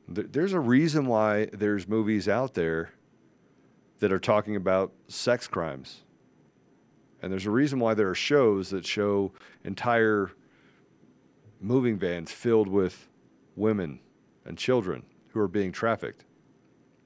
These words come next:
What do you think's gonna happen to them? I mean, we, we, we, right now we're facing a,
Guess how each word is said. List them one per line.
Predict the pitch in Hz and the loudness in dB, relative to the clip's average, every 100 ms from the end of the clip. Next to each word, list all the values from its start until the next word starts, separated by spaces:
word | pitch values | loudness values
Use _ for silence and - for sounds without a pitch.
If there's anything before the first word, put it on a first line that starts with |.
| _ _ _ _ _ _ _ _ | _ _ _ _ _ _ _ _
What | - | -8
do | 127 | -4
you | 233 | -6
think's | - 131 175 | -4 -6 -4
gonna | - 80 | -6 -6
happen | 80 76 71 | -6 -10 -10
to | |
them? | 65 60 - _ _ | -12 -14 -16 _ _
I | 90 | -8
mean, | 107 | -6
we, | - - _ _ _ - | -6 -10 _ _ _ 0
we, | 139 214 | 0 0
we, | 117 131 | 0 -4
right | 120 117 226 | 2 2 2
now | 143 170 | 0 0
we're | 120 131 | 2 2
facing | - 123 123 107 92 | 2 0 0 -2 -4
a, | 76 | -4